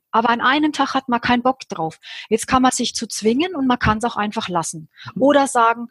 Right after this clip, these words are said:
nee, joggen mag ich heute nicht, aber ich find's cool, wenn ich ein bisschen, was weiß ich, Yoga auf der Matte mache. Ähm, ich bin ein, selber ein Fan von geführten Meditationen.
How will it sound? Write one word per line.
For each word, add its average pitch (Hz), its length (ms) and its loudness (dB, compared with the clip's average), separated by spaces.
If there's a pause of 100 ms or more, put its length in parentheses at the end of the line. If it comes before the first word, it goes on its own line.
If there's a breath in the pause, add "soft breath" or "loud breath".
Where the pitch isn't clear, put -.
nee, 247 160 2
joggen 262 280 0
mag 214 200 2
ich - 160 -4
heute 190 200 -4
nicht, 403 260 -2 (200 loud breath)
aber 262 160 4
ich 262 140 0
find's 254 260 -2 (100)
cool, 302 180 4
wenn 262 120 2
ich 262 140 -2
ein 247 100 -4
bisschen, 233 400 -2
was - 160 -10
weiß 170 160 -6
ich, - 220 -4
Yoga 208 300 4
auf 214 180 -2
der 208 120 -2
Matte 180 300 -4
mache. 165 340 -10 (680 loud breath)
Ähm, 214 560 4
ich - 220 0
bin 262 240 2
ein, 208 400 0 (260)
selber 202 600 2
ein 190 220 -2
Fan 269 560 0
von 180 320 -6
geführten 180 600 -6
Meditationen. 175 1040 -6